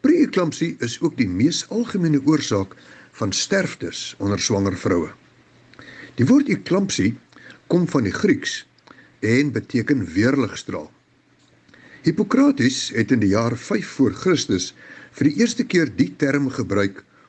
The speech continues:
om die siekte te beskryf. Die Grieke kon nie die oorsaak van die siekte vasstel nie en daarom was dit vir hulle soos 'n weerligstraal wat uit die bloute toeslaan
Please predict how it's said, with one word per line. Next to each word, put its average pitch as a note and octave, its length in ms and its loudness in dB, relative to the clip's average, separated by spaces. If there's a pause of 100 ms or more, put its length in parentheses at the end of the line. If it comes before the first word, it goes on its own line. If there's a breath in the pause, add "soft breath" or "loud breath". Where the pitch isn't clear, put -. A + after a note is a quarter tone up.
(140)
om G#2 160 0
die G2 80 0
siekte F#2+ 400 -2
te - 80 -10
beskryf. G2 540 -2 (1120 loud breath)
Die F#2 80 2
Grieke D3 460 2 (180)
kon D3+ 160 2
nie F#3 140 -2
die A#2+ 180 2
oorsaak D#3 460 0
van A2+ 100 -2
die F#2+ 120 -4
siekte E3+ 360 -2
vasstel G#3 560 -2
nie G3+ 140 -2 (420 loud breath)
en G#3 160 4
daarom B3 320 2
was G3 160 -6
dit - 160 -12
vir G#2+ 160 -2
hulle B2+ 240 2
soos C3+ 240 0
'n A2+ 160 -4
weerligstraal B2 880 2 (300 loud breath)
wat G#2+ 180 -4
uit G#2+ 140 -2
die E2+ 180 -4
bloute D3+ 480 2
toeslaan F#2+ 560 -4